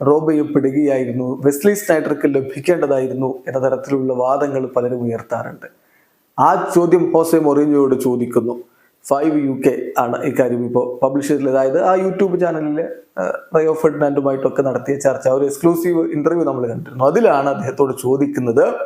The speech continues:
"ഇത് റോബ്ഡ് ആണോ?" എന്നുള്ളത്. അതിനുള്ള അദ്ദേഹത്തിന്റെ മറുപടി, "I don't like to say robbed."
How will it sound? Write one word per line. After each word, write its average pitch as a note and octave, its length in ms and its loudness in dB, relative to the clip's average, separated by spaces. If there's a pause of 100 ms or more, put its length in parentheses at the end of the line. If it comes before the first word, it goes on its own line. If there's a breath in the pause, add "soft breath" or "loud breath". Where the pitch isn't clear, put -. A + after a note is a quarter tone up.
(600 loud breath)
"ഇത് C#3+ 200 4
റോബ്ഡ് B2+ 320 2
ആണോ?" A2+ 420 -4
എന്നുള്ളത്. A2 440 -2
അതിനുള്ള C#3+ 280 2
അദ്ദേഹത്തിന്റെ C3+ 380 0
മറുപടി, C#3 680 2 (760 loud breath)
"I D3+ 40 -2
don't F3 280 2
like D#3 280 2
to D3+ 60 -2
say C#3 220 0
robbed." B2+ 500 -2